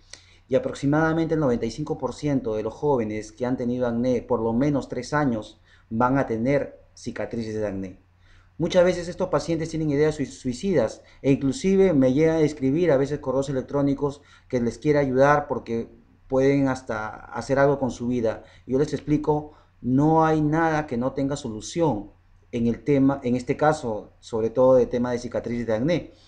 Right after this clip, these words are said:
Hay que solamente darnos un tiempo, visitar a un especialista, ver qué tipo de cicatrices de acné, porque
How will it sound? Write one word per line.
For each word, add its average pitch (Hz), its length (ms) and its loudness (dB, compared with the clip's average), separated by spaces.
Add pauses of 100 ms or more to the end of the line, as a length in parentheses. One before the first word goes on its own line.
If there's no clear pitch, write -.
(220)
Hay 127 220 4
que 131 320 2
solamente 131 460 2
darnos 131 280 0
un 139 140 -2
tiempo, 156 460 0
visitar 143 560 0
a 131 100 2
un 127 140 0
especialista, 143 880 -2 (420)
ver 156 340 6
qué 151 120 0
tipo 151 440 -4
de 120 60 0
cicatrices 131 540 -6
de 120 100 0
acné, 131 300 0
porque 123 480 -2